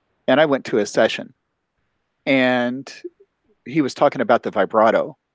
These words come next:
and how they teach that vibrato, right? That is not something that we come to naturally here in the States, right? That is a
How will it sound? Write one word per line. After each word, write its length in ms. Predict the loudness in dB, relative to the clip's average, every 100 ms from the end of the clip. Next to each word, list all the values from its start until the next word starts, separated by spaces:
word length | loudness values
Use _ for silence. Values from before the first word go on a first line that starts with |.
| _ _ _ _ _ _ _ _ _
and 480 | 0 2 4 2 0
how 540 | -6 -4 2 4 2 -2
they 160 | -6 -10
teach 540 | -10 -6 -6 -6 -10 -4
that 160 | -2 0
vibrato, 460 | -2 -2 -2 -2
right? 280 | -2 -2 0
That 180 | 2 4
is 140 | 2 0
not 300 | -2 -2 -2
something 440 | -6 -4 -6 -6
that 360 | -2 -2 -4 -8
we 180 | -8
come 280 | -6 -6 -6
to 200 | -6 -6
naturally 480 | -2 -2 -2 -2 -2
here 220 | -2 -2
in 80 | -2
the 60 | -8
States, 460 | -2 0 0 -4
right? 200 | -2 -2 0
That 120 | 0
is 140 | 0
a 160 | -2 -6